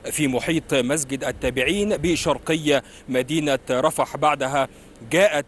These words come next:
الاشتباكات العنيفة في م-، في مختلف، آه، المحاور، سواء من المحاور التي تقدم، آه، بها الجيش الإسرائيلي منذ،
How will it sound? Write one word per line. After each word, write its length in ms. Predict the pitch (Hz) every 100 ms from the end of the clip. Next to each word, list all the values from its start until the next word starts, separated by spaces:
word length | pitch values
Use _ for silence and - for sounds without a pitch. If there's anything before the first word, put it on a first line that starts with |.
| -
الاشتباكات 880 | 151 139 139 - 135 - 160 151 -
العنيفة 760 | 143 135 127 127 165 - 147
في 260 | 135 156 147
م-، 140 | 131 143 -
في 140 | 160
مختلف، 560 | 147 135 - 208 165 - - - -
آه، 180 | 139 143
المحاور، 540 | 147 131 180 156 135
سواء 440 | 123 139 147 151 135
من 240 | 147 147
المحاور 520 | 127 123 117 165 156
التي 280 | 139 135 143
تقدم، 500 | 135 - 175 156 131
آه، 480 | 113 - - - 120
بها 320 | 147 160 143
الجيش 400 | 135 143 151 -
الإسرائيلي 840 | 135 131 - 127 117 147 160 156
منذ، 300 | 139 143 135